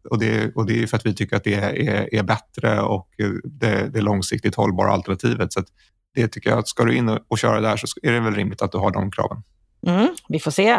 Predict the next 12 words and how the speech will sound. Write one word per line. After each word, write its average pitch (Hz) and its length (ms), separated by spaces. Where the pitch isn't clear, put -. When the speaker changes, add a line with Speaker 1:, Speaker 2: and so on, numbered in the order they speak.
Speaker 2:
vad 175 640
som 170 280
händer, 165 640
men 151 400
att 156 220
det 160 140
införs, 170 680
ja, 170 200
det 170 140
blir 160 180
troligt 165 420
verklighet 151 680